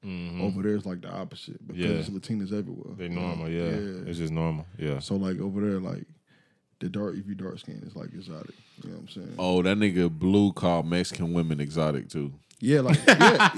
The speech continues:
Speaker 2: if, if, yeah, like over here in the South, like in Georgia, they are.
Speaker 1: Yeah.
Speaker 2: But like in Texas and Mexico, you won't feel that
Speaker 3: No,
Speaker 2: because they're everywhere.
Speaker 3: they're not.
Speaker 2: Yeah, they, but they, but they, but they make up a small percentage of the population.
Speaker 3: That make them exotic. Do you know what exotic means?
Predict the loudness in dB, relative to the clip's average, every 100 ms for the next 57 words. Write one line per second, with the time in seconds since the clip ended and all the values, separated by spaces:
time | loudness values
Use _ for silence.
0 | 4 2 -6 4 6 8 8 6 2 2
1 | 2 6 8 8 4 0 0 0 0 0
2 | -2 -2 0 0 2 2 2 2 0 -4
3 | -8 -10 -2 0 2 0 -2 2 2 2
4 | 0 0 0 -4 -2 0 0 -2 -4 -2
5 | 6 8 8 6 4 4 2 0 4 4
6 | 6 4 2 -2 -12 -6 2 4 4 -2
7 | 2 6 6 6 6 6 6 2 -6 2
8 | 4 6 4 4 2 2 2 2 2 2
9 | 2 2 4 2 2 0 0 2 2 0
10 | -6 -14 -4 4 6 6 6 6 6 6
11 | 6 6 2 4 6 6 6 6 6 6
12 | 4 2 0 0 0 -4 -10